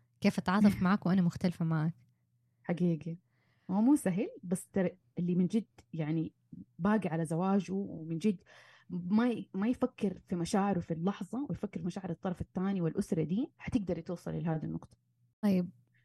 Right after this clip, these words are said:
Speaker 1: إيش نعمل لو نحن كزوجين صار بيننا خلاف أمام الأبناء؟ أنا عارفة إنه هو خطأ، بس كيف حنصلح الموضوع؟
Speaker 2: شوفي يا بيان، أنا مرة مؤمنة إنه الأطفال دول في الأخير هم مخلوقات بشرية، والبش-، وهدول المخلوقات الصغنطوطة كتكوتة ترى حتكبر <laughs> وتصير بشر، يعني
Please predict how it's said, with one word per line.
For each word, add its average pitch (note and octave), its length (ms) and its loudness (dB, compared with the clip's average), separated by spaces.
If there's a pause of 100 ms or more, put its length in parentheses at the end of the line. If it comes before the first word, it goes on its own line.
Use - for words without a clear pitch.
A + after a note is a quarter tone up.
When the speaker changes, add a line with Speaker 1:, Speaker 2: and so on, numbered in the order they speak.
(260)
Speaker 1:
إيش C#4 180 -2
نعمل G#3 360 4
لو E3 120 4
نحن F#3+ 240 -2
كزوجين F3+ 760 2 (480)
صار G3 260 2
بيننا F#3 340 2
خلاف F3 440 0
أمام F3 280 2
الأبناء؟ E3 440 -2 (800)
أنا F#3+ 80 4
عارفة A3+ 220 4
إنه G3+ 160 6
هو G3+ 80 6
خطأ، - 340 -2 (180)
بس F3 240 -2
كيف - 260 -2 (180)
حنصلح F#3+ 540 0
الموضوع؟ D#3+ 480 -2 (1600)
Speaker 2:
شوفي C4 240 0
يا D#3 60 4
بيان، E3+ 160 0
أنا F#3 220 0
مرة G3 200 -2
مؤمنة F#3 380 -2
إنه E3+ 140 0
الأطفال F#3 420 0
دول G3 220 4
في - 80 -2
الأخير F3 280 -2
هم E3+ 360 -2
مخلوقات E3+ 420 -2
بشرية، F#3 340 -2
والبش-، F3+ 340 -2
وهدول F3 380 0
المخلوقات G3+ 420 -2
الصغنطوطة - 440 -4
كتكوتة - 380 -6
ترى D#3+ 180 0
حتكبر F3 560 -2
<laughs> - 60 -6
وتصير G#3+ 380 0
بشر، F#3 280 0
يعني D#3 280 -4